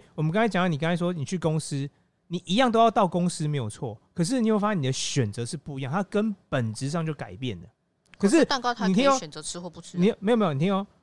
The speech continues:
Speaker 1: 他刚刚就是
Speaker 2: 嗯。
Speaker 1: 始终都很喜欢吃，他只是吃的方式的不同。我会认为是这样啊，就是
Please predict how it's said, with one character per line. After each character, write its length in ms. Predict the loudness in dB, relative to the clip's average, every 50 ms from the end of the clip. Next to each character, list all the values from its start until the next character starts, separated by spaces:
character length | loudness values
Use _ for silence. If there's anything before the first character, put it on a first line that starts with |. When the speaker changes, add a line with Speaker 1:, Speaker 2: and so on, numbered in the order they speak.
| _ _ _ _ _
Speaker 1:
他 120 | -2 -2 -2
刚 160 | 0 0 -2
刚 100 | 0 0
就 60 | 0 0
是 60 | 0
Speaker 2:
嗯。 20 | 0
Speaker 1:
始 260 | -2 0 0 0 2
终 180 | 2 2 2 4
都 100 | 2 2
很 60 | 2
喜 100 | 2 0
欢 140 | -2 -2 -4
吃， 240 | -4 -4 -6 -6 -6
他 180 | -2 0 0
只 160 | 0 0 -2 -4
是 100 | -4 -4
吃 280 | -4 -6 -6 -4 0
的 100 | 0 0
方 380 | -2 -2 -2 -2 0 0 0 -2
式 180 | -2 -4 -6
的 160 | -6 -6 -8 -10 _ _
不 100 | -16 -16 -16
同。 260 | -14 -14 -16 -16 -16 -18 _ _ _ _ _ _ _ _ _ _
我 120 | -4 0 2
会 140 | 2 4
认 180 | 4 2 2 0
为 120 | 0 -4
是 140 | -4 -6 -8
这 100 | -8 -8
样 120 | -8 -8 -10
啊， 120 | -14 -18 _ -10
就 100 | -4 0
是 140 | 0 0